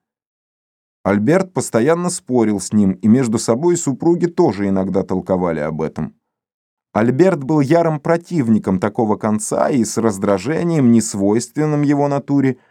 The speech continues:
утверждал не раз, что имеет веские причины сомневаться в серьезности подобного намерения. Он даже отпускал по этому поводу шутки и внушил свое неверие Лотте.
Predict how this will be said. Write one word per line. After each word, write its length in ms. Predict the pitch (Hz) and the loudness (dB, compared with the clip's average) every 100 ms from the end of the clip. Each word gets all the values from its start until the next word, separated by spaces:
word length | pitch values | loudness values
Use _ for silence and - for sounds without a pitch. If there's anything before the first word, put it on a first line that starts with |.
| _ - | _ -6
утверждал 600 | 113 120 139 151 202 208 | -2 2 2 2 2 2
не 160 | 196 | 2
раз, 280 | 143 120 113 | 4 2 2
что 300 | - - 127 | -4 -4 -2
имеет 340 | 127 165 170 113 | 0 2 2 2
веские 520 | 120 165 - 135 117 | 2 2 0 0 2
причины 440 | 123 113 156 156 | 0 -2 0 0
сомневаться 720 | 127 123 117 113 160 - - | 0 2 2 4 2 0 -6
в 60 | 120 | -6
серьезности 800 | - 165 175 131 95 90 85 - | -2 0 2 2 2 -4 -6 -6
подобного 540 | - 92 107 117 104 | -4 0 0 2 2
намерения. 720 | 104 104 92 73 69 58 64 - _ _ _ _ _ | 2 2 2 -2 -6 -10 -14 -20 _ _ _ _ _
Он 180 | 165 190 | 2 4
даже 280 | 208 180 185 | 2 2 0
отпускал 500 | 175 170 - 208 202 | -2 -6 -2 0 0
по 120 | 185 | 0
этому 320 | 170 165 151 | 0 0 -2
поводу 340 | 151 175 165 131 | -2 0 0 0
шутки 640 | - - 208 - 185 175 - _ _ _ _ - | -4 -4 -4 0 -2 -2 -8 _ _ _ _ 0
и 100 | 156 | 2
внушил 480 | 151 151 - 170 | 4 2 2 0
свое 320 | 147 131 131 120 | 0 0 2 4
неверие 500 | 120 117 156 156 147 | 4 4 2 2 2
Лотте. 600 | 113 90 - _ - | 2 0 -4 _ -20